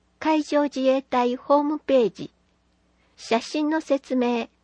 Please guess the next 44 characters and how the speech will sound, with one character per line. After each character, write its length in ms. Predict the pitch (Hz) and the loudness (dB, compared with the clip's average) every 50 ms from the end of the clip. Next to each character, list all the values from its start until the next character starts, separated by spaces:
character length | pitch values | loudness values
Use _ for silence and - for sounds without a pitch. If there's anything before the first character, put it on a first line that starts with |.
| _ _ _ _ _ _ _ _ _ | _ _ _ _ _ _ _ _ _
白 420 | _ - - - - 277 330 330 302 | _ -18 -10 -4 -4 0 0 2 0
い 120 | 240 190 | 0 -2
小 160 | - - 240 | -2 -2 0
型 280 | 240 311 - - - 311 | 0 0 0 0 -2 -6
飛 140 | 294 - _ | -6 -6 _
行 240 | - - 294 294 285 | -4 0 2 2 0
機 160 | - - 196 | 0 -6 -4
が 160 | 185 170 165 | -2 -4 -4
飛 200 | - - 269 254 | -2 -2 -2 0
ん 80 | 277 277 | 0 2
で 140 | 262 269 269 | 4 2 2
い 60 | 262 | 2
る 100 | 262 262 | 0 -2
と 140 | - 247 247 | -4 -4 -2
こ 120 | - 240 240 | -2 0 0
ろ 120 | 208 196 | 0 0
で 160 | 180 170 220 | -2 -4 -6
す。 140 | - - _ _ _ _ _ _ _ _ _ _ _ _ _ _ _ _ _ _ _ | -6 -12 _ _ _ _ _ _ _ _ _ _ _ _ _ _ _ _ _ _ _
白 380 | _ - - 254 262 311 330 339 | _ -12 -4 -2 2 2 4 2
い 80 | 311 285 | 2 0
雲 300 | - - 285 277 269 233 | -2 -4 -2 0 0 2
が 180 | 202 190 180 | 2 2 2
浮 80 | 185 - | 0 0
か 200 | - 269 269 277 | -2 -2 0 2
ん 100 | 269 262 | 2 4
で 100 | 262 247 | 4 4
い 80 | 254 | 2
て、 260 | 254 _ - 220 233 - _ _ _ _ _ _ _ _ | 2 _ -6 -6 -6 -6 _ _ _ _ _ _ _ _
下 300 | - - - 320 320 311 | -16 -4 0 0 2 2
の 200 | 285 262 254 262 | 2 2 2 2
海 200 | 269 285 240 220 | 2 2 2 2
に 120 | 208 180 | 2 0
は 180 | 170 170 190 _ _ _ _ _ _ | -2 -4 -6 _ _ _ _ _ _
船 340 | _ - 311 311 311 294 247 | _ -4 -2 2 4 4 4
や 180 | 214 175 160 165 | 4 2 0 0
陸 280 | 185 214 - - 302 | -2 -4 -4 -4 -6
地 160 | - - 294 | -4 -4 -2
が 120 | 285 285 277 | 0 0 2
見 180 | 277 294 285 | 2 0 0
え 80 | 269 262 | -2 -2
て 140 | - - 190 | -2 -4 -4
い 100 | 180 165 | -4 -4
ま 180 | 156 160 196 | -4 -6 -6
す。 100 | - _ | -8 _